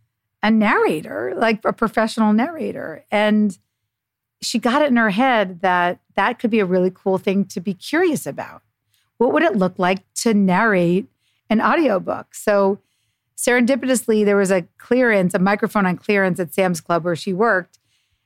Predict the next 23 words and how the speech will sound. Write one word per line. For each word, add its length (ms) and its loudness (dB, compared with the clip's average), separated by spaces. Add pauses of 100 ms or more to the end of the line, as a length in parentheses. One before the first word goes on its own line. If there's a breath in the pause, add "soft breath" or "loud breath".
(140)
And 460 2
she 200 -2
plugs 320 0
it 120 0
into 340 0
her 500 0
husband's 480 -2
borrowed 340 0
laptop 640 -2 (720)
and 300 0
finds 320 0
this 140 -4
website 500 0
where 100 -2
you 140 -2
can 240 0
record. 640 -2
And 140 -8
she 120 -4
records 400 -2
princesses 580 -2
behaving 380 0
badly, 600 -2